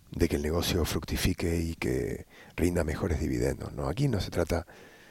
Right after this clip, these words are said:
de querer que el fútbol sea más equitativo, más, más bonito, ¿no? ¿no? Más interesante, esto que decía Florentino del interés de los jóvenes, no tiene, no pasa por ahí.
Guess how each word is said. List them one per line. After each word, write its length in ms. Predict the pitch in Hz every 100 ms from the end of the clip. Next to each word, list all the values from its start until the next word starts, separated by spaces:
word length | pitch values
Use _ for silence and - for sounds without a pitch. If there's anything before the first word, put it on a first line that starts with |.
| - - -
de 100 | -
querer 240 | 92 82 82
que 60 |
el 80 | 78
fútbol 300 | - 82 80
sea 180 | - 85
más 180 | 82 -
equitativo, 640 | 80 76 76 92 82 80
más, 200 | 73 82 - - _ _ - - - - - _ - - _ _ _
más 200 | - 85
bonito, 440 | 76 82 95 85 80
¿no? 160 | 85 - -
¿no? 160 | - - - - _ - - - - _ _ _ - -
Más 240 | 87 -
interesante, 1080 | 87 82 73 - 95 92 78 82 80 78 69
esto 320 | - 85 76 -
que 100 | 60
decía 360 | 82 78 90
Florentino 400 | 85 80 85 82
del 140 | 80 73
interés 360 | 73 78 73
de 60 | 73
los 100 | -
jóvenes, 400 | - 76 - 92
no 120 | 107
tiene, 160 | - -
no 60 |
pasa 260 | 98 - -
por 180 | -
ahí. 80 | -